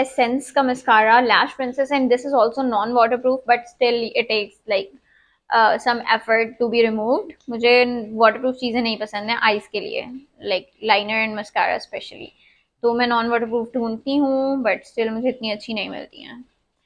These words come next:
So, oh, sorry, I forgot to, um, curl my lashes। Eyelash curling is a very important step, जो कि मैं करती हूँ firstly before doing the mascara। हल्का हल्का सा कर्ल हो जाए तो अच्छा सा मस्कारा लग जाता है।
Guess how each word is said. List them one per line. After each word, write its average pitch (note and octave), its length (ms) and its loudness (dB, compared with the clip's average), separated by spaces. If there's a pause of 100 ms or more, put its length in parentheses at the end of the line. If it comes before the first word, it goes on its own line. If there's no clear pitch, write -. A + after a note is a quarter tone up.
(280)
So, A3 120 -4 (240)
oh, - 220 -14
sorry, G#3 240 0 (180)
I G#3+ 380 -2
forgot - 360 0
to, A#3 60 -2 (640)
um, F#3+ 240 -2 (500)
curl A#3+ 300 6
my B3 140 8
lashes। - 500 0 (960)
Eyelash B3 420 6
curling B3+ 380 2
is B3 40 0
a A3+ 100 0
very A#3 200 0
important C4 420 0
step, A3+ 240 -2 (400)
जो A#3 120 0
कि A#3+ 80 0
मैं A3 140 -4
करती A3 280 -2
हूँ B3+ 160 -2 (160)
firstly B3+ 460 0 (680)
before C4+ 380 6
doing A3 220 -4
the G#3+ 120 -6
mascara। F#3+ 420 -4 (420)
हल्का A#3 240 -2
हल्का A3+ 240 -2
सा A#3+ 240 -8
कर्ल A3 240 -2
हो G#3+ 100 -4
जाए A#3+ 240 -8
तो G#3+ 180 -8 (160)
अच्छा - 200 -12
सा A#3 140 -14
मस्कारा A3 380 -6
लग - 220 -10
जाता - 220 -16
है। B3+ 80 -20